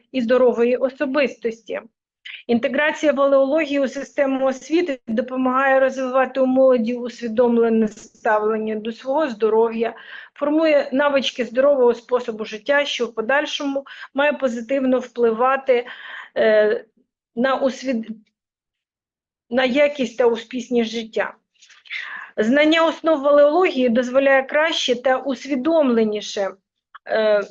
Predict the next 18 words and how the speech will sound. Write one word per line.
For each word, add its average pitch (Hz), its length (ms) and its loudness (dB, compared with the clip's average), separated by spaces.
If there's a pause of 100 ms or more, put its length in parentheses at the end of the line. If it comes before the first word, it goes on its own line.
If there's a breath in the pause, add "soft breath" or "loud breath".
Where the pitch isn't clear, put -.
(100)
ре-, 262 440 2
розуміти 294 540 0
функціонування 277 960 2
свого 254 420 -2
організму 262 720 0
та 240 140 -2
забезпечити 262 760 -2
можливість 262 640 -2
правильних 247 580 0
реакцій 247 500 -2
як 277 300 0
на 240 120 0
фізичні, 262 720 -4 (300 loud breath)
так 311 280 -2
і 262 40 -2
на 262 180 2
психологічні 254 920 -4
виклики, 254 760 0